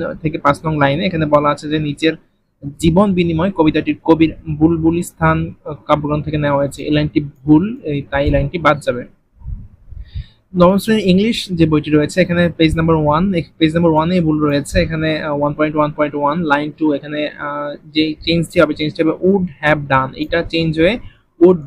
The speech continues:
do হবে। ওকে, এখানে ভার্বের ফর্মে ভুল এসেছে। পেজ নাম্বার থ্রি, লাইন, আহ, ওয়ান, টু, এখানে the mango, this mangoes, আহ, forest,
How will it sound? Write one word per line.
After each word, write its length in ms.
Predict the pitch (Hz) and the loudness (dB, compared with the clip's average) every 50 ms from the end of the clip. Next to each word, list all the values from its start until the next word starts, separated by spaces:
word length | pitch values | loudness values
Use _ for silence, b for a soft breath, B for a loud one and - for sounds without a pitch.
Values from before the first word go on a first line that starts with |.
| 139 156 | 4 4
do 80 | 151 156 | 4 4
হবে। 300 | 143 147 135 123 - - - - _ _ _ _ _ _ - | 4 0 -6 -6 -8 -12 -20 -20 _ _ _ _ _ _ -14
ওকে, 220 | - - - 220 185 - _ _ _ _ _ - | -8 -6 -4 -4 -4 -6 _ _ _ _ _ -14
এখানে 360 | 175 151 151 151 156 147 151 151 151 151 147 147 | -12 -10 -8 -8 -6 -6 -6 -6 -8 -6 -4 -2
ভার্বের 380 | 143 143 143 143 147 147 143 - - _ _ _ - - | 0 0 0 0 -2 -4 -6 -8 -14 _ _ _ -16 -4
ফর্মে 280 | - 147 143 143 147 147 | -2 0 0 0 -2 -4
ভুল 220 | 143 143 160 160 165 156 | -2 0 2 2 2 2
এসেছে। 300 | 147 - 143 - - 170 196 214 - _ _ _ _ _ _ _ _ _ _ _ - | -2 -6 -10 -8 -4 -4 -4 -4 -6 _ _ _ _ _ _ _ _ _ _ _ 4
পেজ 120 | 175 180 185 | 4 4 4
নাম্বার 220 | 208 202 208 202 - - | 4 2 2 0 0 2
থ্রি, 140 | 190 190 208 247 233 180 156 | 2 2 2 2 2 2 2
লাইন, 180 | 156 160 165 | 2 2 0
আহ, 600 | 165 170 - - 160 151 151 151 147 147 147 147 143 143 151 | -2 -4 -4 -2 0 0 2 2 2 0 0 -2 -4 -4 -2
ওয়ান, 180 | 147 151 160 165 160 - - | -2 0 0 0 -2 -2 0
টু, 100 | 156 156 175 180 | 2 2 2 2
এখানে 240 | 160 143 160 160 151 147 | -2 -2 -4 -4 -2 -2
the 60 | 151 147 147 | -2 -2 -2
mango, 320 | 151 151 156 156 151 160 165 - 165 | -2 -4 -2 -2 -2 -2 -2 0 0
this 140 | 180 185 - 170 | -2 -2 -2 -2
mangoes, 340 | 160 160 160 156 165 165 - - | -2 -2 0 0 0 0 0 -4
আহ, 240 | - - 165 147 143 139 - | -14 -10 -10 -10 -10 -4 0
forest, 440 | - 147 143 151 180 180 - - | 2 2 2 2 0 -4 -6 -12